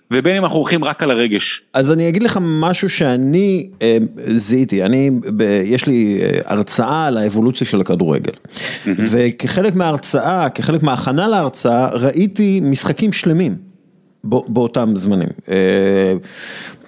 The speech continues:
Speaker 2: ראיתי למשל גרמניה, אה, נגד מרוקו, אה, במונדיאל, אה, וראיתי ברזיל נגד איטליה בגמר, וראיתי, אה, את הונגריה נגד אנגליה.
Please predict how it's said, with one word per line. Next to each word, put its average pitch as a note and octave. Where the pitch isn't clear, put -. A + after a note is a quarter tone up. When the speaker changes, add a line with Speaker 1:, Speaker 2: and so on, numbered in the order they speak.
Speaker 2:
ראיתי A#2+
למשל B2+
גרמניה, B2
אה, G#2
נגד A2
מרוקו, G2+
אה, F2+
במונדיאל, F#2
אה, F2+
וראיתי A#2+
ברזיל G#2+
נגד A#2
איטליה A2
בגמר, F#2
וראיתי, C3+
אה, G#2+
את G#2+
הונגריה C#3
נגד C#3+
אנגליה. D#3+